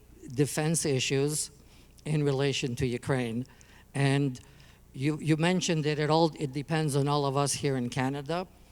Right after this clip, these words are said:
How, how can that happen? And where is it that we should be pushing, what is it that we should be pushing for to make that happen?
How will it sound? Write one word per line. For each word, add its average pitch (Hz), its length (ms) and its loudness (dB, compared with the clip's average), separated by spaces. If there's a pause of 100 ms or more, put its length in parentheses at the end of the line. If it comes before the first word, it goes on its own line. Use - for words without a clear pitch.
(320)
How, 160 680 2
how 147 240 0
can 147 260 -2
that 139 180 -4
happen? 160 560 -4 (400)
And 139 500 -2
where 151 380 2
is 165 180 2
it 127 140 0
that 143 140 -2
we 139 180 -4
should 131 340 -4
be 135 280 -2 (200)
pushing, 147 540 -4
what 147 220 0
is 156 200 2
it 127 140 0
that 143 100 -4
we 139 160 -4
should 131 240 -6
be 131 100 -6
pushing 131 400 -8
for 135 380 -2 (320)
to 143 100 -2
make 139 280 -2
that 95 180 -8
happen? - 240 -18